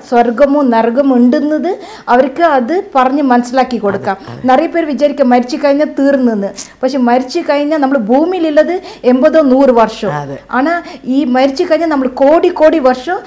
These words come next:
Speaker 1: സ്വർഗത്തില്
Speaker 2: അതെ.
Speaker 1: അല്ലെങ്കിൽ നരകത്തില്.
Speaker 2: അത് ഒരിക്കലും അവസാനിക്കുന്നില്ല.
Speaker 1: അവസാനിക്കത്തില്ല. അപ്പോ, ഏ, ദൈവം എന്നാ പറയുന്നത്, ജനങ്ങൾക്ക് നീ പറ, ഇങ്ങനെ ഉണ്ട്,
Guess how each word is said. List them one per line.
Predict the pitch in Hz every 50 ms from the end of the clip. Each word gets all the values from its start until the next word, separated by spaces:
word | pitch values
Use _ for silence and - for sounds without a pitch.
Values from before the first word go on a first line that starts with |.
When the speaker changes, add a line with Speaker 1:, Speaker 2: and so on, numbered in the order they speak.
| - - _ - -
Speaker 1:
സ്വർഗത്തില് | 294 277 269 277 247 320 320 320 330 311 359
Speaker 2:
അതെ. | 403 330 262
Speaker 1:
അല്ലെങ്കിൽ | 269 285 311 277 233
നരകത്തില്. | - 208 220 208 214 208 - 208
Speaker 2:
അത് | 180 - 214
ഒരിക്കലും | 220 233 233 226 247 254 247
അവസാനിക്കുന്നില്ല. | 240 240 254 240 - 262 285 302 269 247 254 190 165 - 247
Speaker 1:
അവസാനിക്കത്തില്ല. | 269 269 294 269 294 294 277 262 262 - 240 208 214 - 214 190 190 185 170 - - - - - - _ -
അപ്പോ, | 247 262 - 320 339 339 339 349 349 - -
ഏ, | 233 233 233 220 220 220 214 214 214 214 214 214 208 220 220
ദൈവം | 214 185 180 226 247 285 311 330
എന്നാ | 302 302 320 320 320
പറയുന്നത്, | 269 254 254 262 269 269 277 269 226 277 294 311 302 - - - 190
ജനങ്ങൾക്ക് | 185 208 254 247 262 302 302 320 320 320 330 294 247 269
നീ | 285 262 269
പറ, | 247 240 247 262 233 214 - - - _ _ _
ഇങ്ങനെ | 233 240 269 277 269
ഉണ്ട്, | 254 240 247 254 262 262 233 -